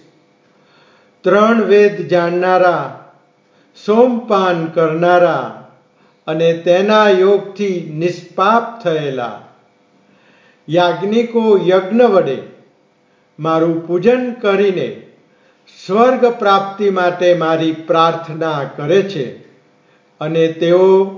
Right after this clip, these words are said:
દીક્ષિત પુણ્યના પ્રભાવે સ્વર્ગમાં જઈ દેવોના ભોગો ભોગવે છે. શ્લોક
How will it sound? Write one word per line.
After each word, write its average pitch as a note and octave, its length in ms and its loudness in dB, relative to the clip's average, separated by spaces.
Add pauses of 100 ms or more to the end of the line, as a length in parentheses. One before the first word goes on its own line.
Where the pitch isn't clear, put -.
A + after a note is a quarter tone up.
(800)
દીક્ષિત A3+ 600 -2 (320)
પુણ્યના G3 580 0
પ્રભાવે D#3 640 0 (1040)
સ્વર્ગમાં G3+ 680 0
જઈ E3 500 0 (680)
દેવોના E3 680 2
ભોગો D3+ 460 -2 (760)
ભોગવે F#3+ 560 0
છે. A#2 360 -12 (1200)
શ્લોક F3+ 480 0